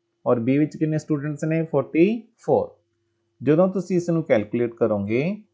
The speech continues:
ਤੇ ਤੁਹਾਡੇ ਕੋਲੇ ਆ ਜਾਏਗਾ ਟੂ ਨਾਈਨ ਏਟ ਜ਼ੀਰੋ over ਏਟੀ।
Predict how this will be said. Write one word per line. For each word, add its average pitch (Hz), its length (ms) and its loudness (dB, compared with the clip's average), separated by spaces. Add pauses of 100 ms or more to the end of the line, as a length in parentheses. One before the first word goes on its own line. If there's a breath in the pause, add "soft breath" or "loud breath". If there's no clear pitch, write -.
(220)
ਤੇ 143 120 -2
ਤੁਹਾਡੇ 143 240 0
ਕੋਲੇ 127 220 2
ਆ 120 60 2
ਜਾਏਗਾ 139 560 0 (880)
ਟੂ 160 280 6
ਨਾਈਨ 143 420 0
ਏਟ 104 280 -2
ਜ਼ੀਰੋ 127 600 0 (140)
over 127 580 6 (960)
ਏਟੀ। - 440 -4